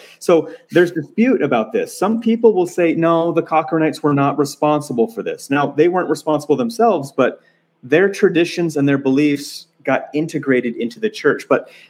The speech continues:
let's give you some hi-, some context as to what's happening. Dustin, what is the Lord saying about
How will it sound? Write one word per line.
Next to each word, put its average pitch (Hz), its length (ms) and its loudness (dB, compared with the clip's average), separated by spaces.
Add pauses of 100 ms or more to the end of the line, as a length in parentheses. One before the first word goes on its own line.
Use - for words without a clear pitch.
let's 190 180 2
give 214 180 2
you 220 60 2
some 196 180 0
hi-, - 240 -10 (220)
some 147 200 -4
context 214 680 -2
as 139 160 2
to 139 120 -2
what's 123 340 -2
happening. 117 880 -2 (920)
Dustin, 185 540 2 (280)
what 156 580 2
is 180 180 2
the 180 100 0
Lord 156 340 4
saying 123 720 -2
about 120 600 -2